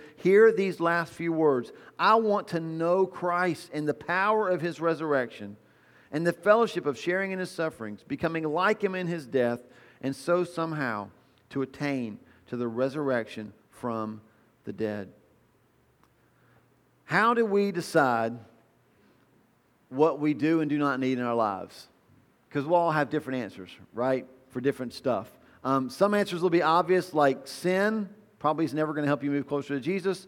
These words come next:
Others are gonna require more thought for you. Like if we just threw out media, right? We could, we could argue all day long, like, what movie should I see or what, what movie should I not see? Can I just, like, boil it all down and give you one simple question that you can ask yourself anytime, anywhere,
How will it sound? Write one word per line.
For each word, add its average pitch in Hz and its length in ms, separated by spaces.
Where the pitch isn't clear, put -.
Others 165 280
are 180 40
gonna 170 160
require 160 360
more 160 200
thought 151 280
for 147 120
you. 165 340
Like 143 220
if - 120
we 185 80
just 180 160
threw 202 160
out 160 160
media, 156 460
right? 127 400
We 165 80
could, 185 180
we 190 140
could 196 100
argue 175 320
all 180 120
day 180 140
long, 175 220
like, 123 160
what 165 160
movie 165 220
should 160 180
I 151 60
see 170 280
or 165 60
what, 156 260
what 160 200
movie 160 180
should 156 160
I 151 40
not 156 260
see? 123 160
Can 156 160
I 220 60
just, 226 220
like, 214 240
boil 180 200
it 175 80
all 165 260
down 175 260
and 160 80
give 147 140
you 147 140
one 185 260
simple 214 320
question 185 460
that 147 80
you 170 120
can 165 120
ask 165 180
yourself 156 400
anytime, 196 640
anywhere, 160 640